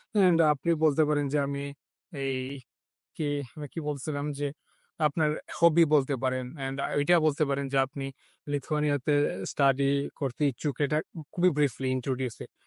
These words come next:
So, সেকেন্ড যে কোয়েশ্চেনটা আপনাকে করবে, এটা মাস্ট করবে।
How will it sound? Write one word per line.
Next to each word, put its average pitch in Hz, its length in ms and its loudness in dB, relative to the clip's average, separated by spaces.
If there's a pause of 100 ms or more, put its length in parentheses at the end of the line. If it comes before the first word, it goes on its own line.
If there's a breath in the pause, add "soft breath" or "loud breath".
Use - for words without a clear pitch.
(480)
So, 147 280 -6
সেকেন্ড 196 440 0
যে 196 100 -2
কোয়েশ্চেনটা 160 460 -2
আপনাকে 139 260 -4
করবে, 143 300 -2
এটা 143 140 -4
মাস্ট 143 420 0
করবে। 127 400 -6